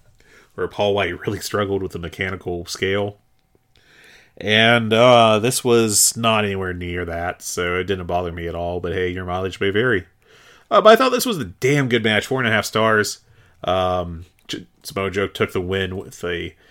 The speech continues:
muscle bu-, super muscle buster off the corner onto the exposed wood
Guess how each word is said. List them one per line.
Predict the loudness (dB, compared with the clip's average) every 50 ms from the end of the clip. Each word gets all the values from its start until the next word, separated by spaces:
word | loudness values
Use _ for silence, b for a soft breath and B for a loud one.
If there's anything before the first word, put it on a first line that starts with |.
| B B B B B B B B
muscle | 2 4 6 6 6 4 2
bu-, | 2 2 0
super | 0 4 4 4 6 8 6 6 6 4 -6
muscle | -6 -6 -6 -4 -8 -8
buster | -8 -10 -12 -10 -6 -6 -6
off | -6 -6
the | -10 -12
corner | -10 -6 -2 0 0 2 0 0 -2 -6 -14 _
onto | -6 -6 -4 -2 -2
the | -2
exposed | -2 -4 -2 -2 0 0 0 0 -2
wood | -4 -2 2 4 4 2 2 -2